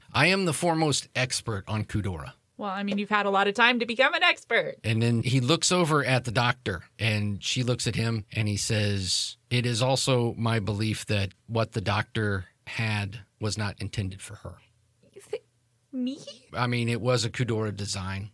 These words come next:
Speaker 1: We're analyzing it to see if it is an authentic Kudora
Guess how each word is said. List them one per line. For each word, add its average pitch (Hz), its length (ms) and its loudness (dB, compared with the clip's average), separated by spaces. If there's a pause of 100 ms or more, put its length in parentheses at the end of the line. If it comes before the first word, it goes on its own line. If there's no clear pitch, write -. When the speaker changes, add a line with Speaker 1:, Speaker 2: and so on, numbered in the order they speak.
Speaker 1:
We're 123 180 2
analyzing 135 680 0
it 127 120 -2
to 120 100 -2
see - 160 0
if 120 140 0
it 113 80 -2
is 107 160 -2
an 107 320 -4
authentic 107 560 -4
Kudora 131 540 0